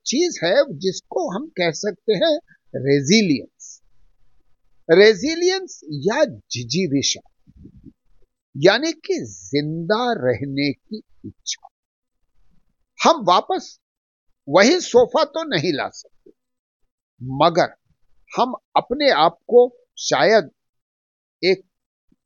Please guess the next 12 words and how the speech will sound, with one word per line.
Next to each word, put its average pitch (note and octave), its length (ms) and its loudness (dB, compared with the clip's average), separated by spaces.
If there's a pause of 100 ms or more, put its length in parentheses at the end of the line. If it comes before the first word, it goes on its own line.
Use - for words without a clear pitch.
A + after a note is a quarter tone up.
(120)
कुर्सी G#3 360 4
ला C#3 200 2
सकते E3 380 -4
हैं C#4 200 2 (340)
और B3 120 6 (200)
कुर्सी A3+ 360 0
पर C#4+ 300 2
बैठने E3+ 500 0
पर F3+ 380 0
भी D#3+ 200 -2 (120)
वही C#3 360 0
खुशी G3+ 400 -2